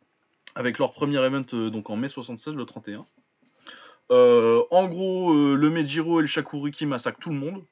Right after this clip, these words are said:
Et, euh, entre Meijiro et Shakuriki, ça fait, ça donne trois deux, euh, pour le Sha-, pour le Meijiro. Avec, euh, Lucien Carbin qui bat Robbie Schumann,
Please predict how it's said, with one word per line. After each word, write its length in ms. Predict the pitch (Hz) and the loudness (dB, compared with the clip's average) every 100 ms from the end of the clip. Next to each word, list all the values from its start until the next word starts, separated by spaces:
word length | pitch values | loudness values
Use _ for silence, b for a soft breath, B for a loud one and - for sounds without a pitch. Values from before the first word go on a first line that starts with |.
| _ _ _ _ _ _ _ _ _ - - | _ _ _ _ _ _ _ _ _ -20 -6
Et, 160 | 131 131 | -2 0
euh, 680 | 123 120 117 113 113 110 110 | 0 0 0 0 -2 -2 -2
entre 300 | 147 - 165 | -4 -2 -2
Meijiro 420 | 160 139 156 156 | -2 -2 -2 -2
et 40 | |
Shakuriki, 540 | 139 139 139 135 - 170 | -4 -8 -8 -8 -8 -8
ça 160 | 135 | -8
fait, 180 | 117 139 | -6 -8
ça 140 | 131 | -8
donne 220 | 127 147 139 | -6 -6 -6
trois 240 | - 156 | -2 -2
deux, 260 | 151 170 170 _ _ _ _ 123 | 0 -4 -6 _ _ _ _ -8
euh, 600 | 123 120 117 117 117 110 | -4 -4 -4 -4 -4 -6
pour 220 | - 135 | -6 -4
le 80 | 131 | -4
Sha-, 180 | 123 | -4
pour 160 | - 143 | -6 -2
le 60 | 135 | -2
Meijiro. 360 | 127 117 95 - _ _ _ _ _ _ _ _ B B B B B _ | -2 -4 -8 -14 _ _ _ _ _ _ _ _ B B B B B _
Avec, 360 | 107 110 120 - | -6 -4 -6 -6
euh, 500 | 110 110 104 101 98 | -4 -2 -2 -4 -4
Lucien 260 | 117 - 143 | -4 -4 -2
Carbin 400 | 135 120 139 143 | -2 -2 -2 -6
qui 180 | - | -8
bat 160 | 123 117 | -4 -2
Robbie 300 | 107 123 131 | -2 -4 -6
Schumann, 500 | - 123 131 143 143 | -4 -4 -4 -4 -8